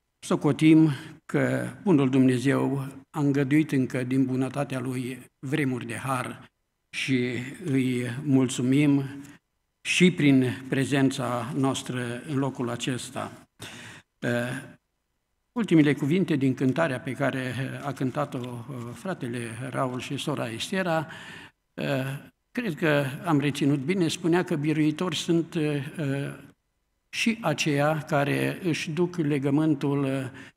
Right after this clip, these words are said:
eh, până la jertfă. Ori cei care în dimineața aceasta sunt prezenți cu trupurile lor aici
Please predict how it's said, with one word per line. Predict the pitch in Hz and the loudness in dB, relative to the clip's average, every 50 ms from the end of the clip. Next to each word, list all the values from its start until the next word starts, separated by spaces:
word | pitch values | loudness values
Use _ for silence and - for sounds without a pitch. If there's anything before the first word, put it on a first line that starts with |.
| _ _ | _ _
eh, | - 170 151 156 151 147 | -6 -4 -4 -4 -2 0
până | - 220 180 151 | 2 2 4 4
la | 143 131 | 2 0
jertfă. | 131 135 139 113 113 113 - - 113 104 101 98 107 - - - - _ _ _ _ _ _ _ _ - - - - - - | 0 0 -2 -2 -4 -8 -10 -12 -10 -10 -10 -12 -12 -14 -16 -20 -20 _ _ _ _ _ _ _ _ -20 -20 -18 -18 -10 -2
Ori | - 160 160 160 156 151 156 151 151 147 156 - - | 2 4 4 6 6 6 4 4 2 2 -2 -4 -2
cei | - 190 165 165 | 4 4 4 4
care | 160 - 156 151 151 151 143 143 147 143 151 - | 4 2 0 0 0 0 0 0 -2 -2 -2 0
în | 175 160 | 2 2
dimineața | 151 147 143 147 151 160 165 156 - - 139 | 2 2 2 2 2 2 2 0 0 -2 -2
aceasta | 131 135 - 160 151 143 - 147 135 | -2 -2 -2 -2 -2 -2 -4 -6 -6
sunt | - - 143 131 - | -4 0 0 0 0
prezenți | - 135 127 117 147 175 175 139 - | 0 -4 -2 0 2 4 4 4 2
cu | - - 135 | 0 -2 -2
trupurile | 135 - 180 175 - 143 135 131 120 120 123 | -2 -2 -2 -2 -2 -2 -4 -2 -2 -4 -2
lor | 123 127 135 135 135 127 | -2 0 0 0 0 -2
aici | 127 127 107 107 127 143 147 - - - - - - - | -4 -6 -6 -2 -2 -2 0 -2 -2 -6 -6 -8 -14 -20